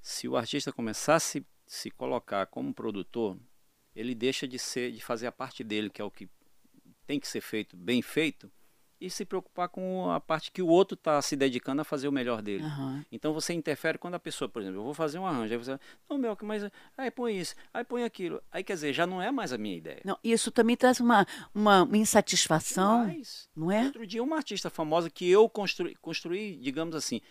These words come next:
Speaker 1: eu produzi toda a carreira dela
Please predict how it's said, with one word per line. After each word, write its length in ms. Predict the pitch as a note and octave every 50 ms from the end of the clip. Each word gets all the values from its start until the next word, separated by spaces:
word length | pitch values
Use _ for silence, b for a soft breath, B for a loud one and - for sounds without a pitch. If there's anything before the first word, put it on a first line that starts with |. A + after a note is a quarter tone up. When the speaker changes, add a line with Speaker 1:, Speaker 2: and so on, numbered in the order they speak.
| b b b b b b _ - -
Speaker 1:
eu 140 | - D3+ E3
produzi 480 | - - F3+ F#3 E3+ E3 D3 C#3 F3 E3+
toda 380 | - _ - F#3 G#3+ A3+ G#3
a 40 | F#3+
carreira 380 | - F3+ D#3+ D3+ D#3 E3 F3 E3+
dela 340 | C3+ A2+ A2+ G#2 F2+ D#2